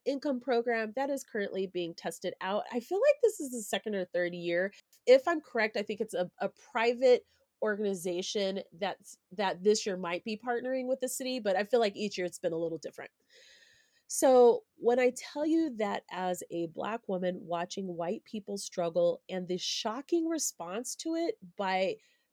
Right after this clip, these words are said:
community members around me who are supposedly liberal, what those reactions tell me,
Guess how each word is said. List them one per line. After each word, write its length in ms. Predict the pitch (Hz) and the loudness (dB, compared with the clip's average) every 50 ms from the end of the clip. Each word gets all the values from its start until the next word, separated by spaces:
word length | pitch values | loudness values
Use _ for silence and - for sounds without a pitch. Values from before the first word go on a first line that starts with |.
| _ _ _ - | _ _ _ -8
community 540 | - 240 214 214 220 233 247 240 262 262 254 | -4 -2 0 2 2 2 2 0 0 0 0
members 420 | 214 226 208 196 202 202 196 196 - | 0 0 -2 0 0 -2 -2 -2 -4
around 460 | 196 180 170 170 170 165 175 208 214 | -4 -6 -4 -4 -2 -2 -2 -2 -2
me 200 | 214 214 214 220 | -2 -2 -2 -2
who 200 | 214 247 247 269 | -2 0 0 2
are 180 | 285 285 320 | 2 2 0
supposedly 880 | 311 - - 320 302 - - 302 294 370 370 403 381 - 415 370 359 349 | 0 -2 -4 -6 -6 0 2 4 4 4 2 0 -2 -4 -2 -2 0 0
liberal, 560 | 339 311 302 311 330 294 269 202 143 - 170 214 - _ - - - - _ _ | 0 0 0 -2 -2 -2 -2 -2 -2 -2 -4 -6 -10 _ -20 -20 -20 -20 _ _
what 400 | - 190 185 185 208 220 220 - - | -12 -10 -4 0 0 0 0 0 2
those 240 | 254 240 233 214 233 | 2 0 0 0 -2
reactions 640 | 226 196 180 175 170 185 - - 220 208 196 - | -2 -2 0 -2 -2 -6 -8 -6 -6 -6 -6 -8
tell 300 | - - - 160 156 160 | -10 -12 -10 -8 -8 -6
me, 320 | 175 202 220 233 233 - | -6 -4 -4 -4 -4 -6